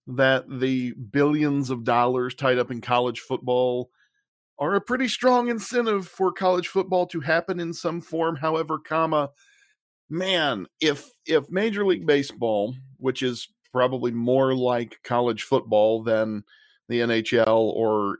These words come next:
um, N B A in terms of examples and being able to put teams in the bubble and so on, uh, you know, if Major League Baseball can't make it work, I'm not super confident that college football is, is gonna make it work either.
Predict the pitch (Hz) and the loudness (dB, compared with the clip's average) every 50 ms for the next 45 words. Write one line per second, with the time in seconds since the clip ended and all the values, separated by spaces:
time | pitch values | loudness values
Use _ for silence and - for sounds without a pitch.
0 | - 123 - - 117 104 92 - - - 113 - 131 123 120 117 117 110 110 113 | -6 -4 -4 -2 -4 -4 -4 -6 -10 -12 -10 -4 -4 -2 -2 0 2 4 4 6
1 | 110 110 107 107 107 107 113 113 107 104 107 95 98 101 107 107 104 107 104 - | 6 4 2 0 -2 -4 -4 -6 -6 -4 -4 -6 -6 -2 0 0 0 0 0 0
2 | 110 107 107 107 104 101 107 110 107 104 101 104 98 98 - - 127 - - _ | -2 -2 -2 -4 -4 -4 -4 -2 -2 -2 -4 -4 -8 -6 -2 -2 -2 -2 -2 _
3 | _ _ _ _ _ _ _ _ - - 131 123 120 117 113 110 110 110 107 107 | _ _ _ _ _ _ _ _ -6 -2 0 2 2 2 0 0 0 0 0 0
4 | 98 110 110 107 110 110 107 107 107 104 104 104 101 - 131 120 113 104 101 98 | 2 2 2 4 4 2 2 2 0 0 -2 -4 -2 0 2 4 4 4 2 2
5 | 101 101 _ - - - _ _ _ - - 107 92 95 87 78 78 - - - | 0 -4 _ -14 -20 -20 _ _ _ -12 -10 -6 -6 -4 -4 -4 -4 -4 -6 -10
6 | - - - - - - - - - - - - - - - 123 127 143 147 151 | -12 -14 -14 -16 -16 -20 -20 -20 -20 -18 -12 -8 -8 -8 -4 0 0 2 2 4
7 | 151 147 131 135 135 131 - - 131 123 - - 139 127 - 131 131 127 123 127 | 2 2 4 4 2 4 4 4 2 2 2 0 -2 0 2 2 2 2 2 0
8 | - 104 117 120 110 101 - - - - _ _ _ _ _ _ _ _ - 110 | 0 2 2 4 4 4 2 -2 -8 -20 _ _ _ _ _ _ _ _ -2 -2
9 | 107 110 107 107 117 120 120 123 - - - - - - 135 123 - - 107 - | 0 0 -2 -2 -2 0 -2 -2 -4 -6 -10 -8 -4 -2 -2 -2 -2 -4 -10 -10
10 | - - 123 113 113 113 107 - 110 104 101 98 92 101 - - 87 87 85 - | -8 -6 -4 -2 -2 -2 -2 -2 -4 -4 -2 -4 -6 -6 -2 0 0 0 0 -2
11 | - 110 101 101 101 95 - - - 107 69 73 98 90 87 90 92 92 98 95 | -2 -2 0 0 0 -2 -4 -6 -8 -8 -6 -4 -2 0 0 0 0 -2 -4 -6
12 | 98 - - - 120 113 98 104 110 101 101 104 104 101 - - 98 98 90 85 | -8 -10 -12 -12 -12 -10 -8 -8 -6 -4 -4 -4 -6 -6 -8 -8 -6 -6 -4 -4
13 | - 82 87 82 - 87 71 - | -2 -2 -2 -2 -2 -4 -6 -8